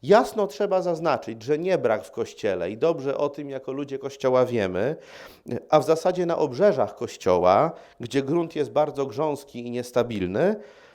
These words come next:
wspólnot, które otwarcie wypowiadają posłuszeństwo Stolicy Apostolskiej, bo ich zdaniem papież,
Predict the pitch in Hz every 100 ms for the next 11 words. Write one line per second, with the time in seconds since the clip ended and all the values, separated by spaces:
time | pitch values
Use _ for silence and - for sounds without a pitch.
0 | - - - 180 233 233 226 - 196 -
1 | 165 180 185 185 175 165 165 156 147 143
2 | 147 120 104 110 - 113 127 123 117 -
3 | 107 - 110 107 107 110 104 104 101 -
4 | 92 90 - 104 135 170 - - - -
5 | 120 147 185 151 139 151 143 135 135 117
6 | - 110 151 - -